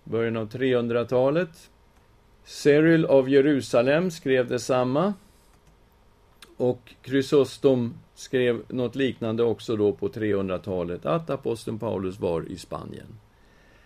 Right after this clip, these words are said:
Men den intressanta källan här blir ju den som är från etthundratalet, som ligger så pass nära att Clement, som var biskop i Rom, eh, han måste ju ändå ha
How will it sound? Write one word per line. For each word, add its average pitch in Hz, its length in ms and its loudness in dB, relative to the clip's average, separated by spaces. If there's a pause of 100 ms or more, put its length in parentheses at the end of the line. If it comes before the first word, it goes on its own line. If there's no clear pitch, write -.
(640)
Men 120 140 -4
den 165 140 4
intressanta 180 720 2
källan 170 500 2
här 123 220 2
blir 123 160 2
ju 135 180 4
den 120 280 2
som 131 180 -2
är 113 120 0
från - 240 -4
etthundratalet, 123 1160 -2 (100)
som 120 220 -6
ligger 120 280 0
så 131 160 0
pass 127 240 -2
nära 135 680 2 (540)
att - 240 -6
Clement, 151 580 2
som 131 180 -2
var 127 100 2
biskop 160 560 0
i 175 80 4
Rom, 139 380 2 (880)
eh, 123 200 -2
han 143 280 2
måste 165 400 0
ju 143 100 8
ändå 139 640 4 (600)
ha 135 680 4